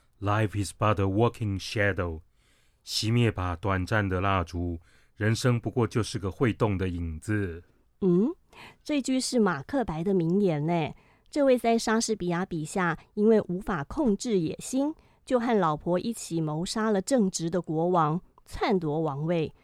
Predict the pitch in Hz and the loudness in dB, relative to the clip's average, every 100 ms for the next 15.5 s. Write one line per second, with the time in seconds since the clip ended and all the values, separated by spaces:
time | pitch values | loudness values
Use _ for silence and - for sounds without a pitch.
0 | _ _ - 381 392 349 320 302 - 311 | _ _ -4 -2 2 2 2 2 2 2
1 | 240 269 254 180 151 139 147 151 160 233 | 2 2 2 2 0 -4 -4 -2 0 -2
2 | - _ 190 190 202 196 185 202 185 151 | -8 _ 0 2 4 2 2 0 -4 -6
3 | - 156 160 190 277 285 - 160 127 160 | -8 -4 -2 -2 -4 -6 -6 -6 -4 0
4 | 175 139 - - 170 190 208 208 214 202 | 0 -2 -8 -6 -2 2 2 2 0 2
5 | 185 151 143 160 - 247 247 185 - 147 | 0 0 -2 -4 0 0 0 -4 -4 -10
6 | - 170 151 - _ _ _ - 220 202 | -2 0 0 -4 _ _ _ -4 2 2
7 | 180 226 208 196 208 180 156 151 165 214 | 2 0 2 4 6 4 2 0 0 0
8 | 220 262 269 254 190 156 165 - 147 - | 0 -2 0 -4 -2 -4 -4 -2 -4 -4
9 | - _ _ _ - 247 208 233 302 359 | -12 _ _ _ -4 4 4 6 4 2
10 | - 339 311 311 311 - - 208 185 185 | 2 0 0 0 -2 -4 -2 2 4 6
11 | 185 214 254 311 214 214 285 - 214 151 | 4 2 0 2 2 0 -6 -4 -2 -2
12 | 262 302 226 226 262 285 277 269 196 180 | 0 0 2 2 0 0 -2 0 4 4
13 | 233 262 202 156 - - - _ _ _ | 4 6 6 4 0 -6 -14 _ _ _
14 | _ - - - 180 196 254 214 180 - | _ -20 -12 -2 0 2 2 2 0 -2
15 | 240 277 254 214 | 0 2 4 4